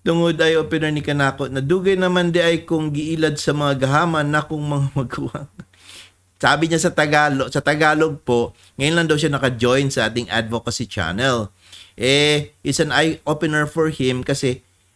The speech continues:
eh, katagal na daw siyang niloko ng mga kanyang mga kapatid na nakakatanda sa kanya. Yun po, Bisaya po yan.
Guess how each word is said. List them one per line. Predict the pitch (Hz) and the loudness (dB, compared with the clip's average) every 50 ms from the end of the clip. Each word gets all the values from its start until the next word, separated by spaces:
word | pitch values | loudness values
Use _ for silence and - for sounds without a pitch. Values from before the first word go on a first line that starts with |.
| _ | _
eh, | - 147 156 156 160 160 160 | -10 -4 -2 0 0 0 0
katagal | 160 156 175 160 165 170 165 165 | -2 -2 0 2 2 2 2 2
na | 160 | 2
daw | 156 151 151 147 | 2 2 2 2
siyang | - 160 143 143 | 0 0 0 2
niloko | 139 135 139 135 135 135 147 135 | 2 2 2 2 2 2 0 0
ng | 131 131 - | 0 -2 -2
mga | 143 123 113 135 117 | -2 -2 -2 -2 -4
kanyang | - 135 127 127 131 117 117 | -2 -2 -2 -2 -2 -4 -4
mga | 117 110 104 107 104 95 98 110 | -4 -4 -4 -2 -4 -4 -4 -6
kapatid | - - 135 - - 110 104 98 | -6 -6 -6 -6 -6 -6 -6 -4
na | 104 104 107 | -4 -4 -4
nakakatanda | 98 104 95 - 104 - 107 101 101 92 69 | -4 -6 -6 -6 -6 -4 -4 -4 -4 -4 -6
sa | - - - | -8 -10 -12
kanya. | - - 80 67 71 87 - - _ _ _ _ _ _ _ | -10 -10 -10 -10 -10 -12 -14 -14 _ _ _ _ _ _ _
Yun | - 107 120 123 113 | -6 -4 -4 -4 -2
po, | - 139 123 - - | -2 -2 -2 -2 -2
Bisaya | 117 117 110 - 143 127 135 135 139 131 101 - | -2 -2 0 2 2 4 4 4 2 0 -2 -4
po | - 120 | -6 -4
yan. | 123 123 113 104 | -2 -2 -2 -2